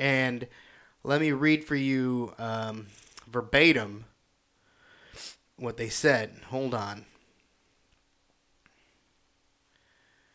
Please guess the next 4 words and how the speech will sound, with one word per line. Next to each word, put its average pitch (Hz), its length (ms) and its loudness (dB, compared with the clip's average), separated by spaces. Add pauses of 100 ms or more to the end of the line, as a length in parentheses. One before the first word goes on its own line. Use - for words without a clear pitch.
(420)
Okay, 147 300 4
so - 500 6
this 175 280 0
was, 151 800 6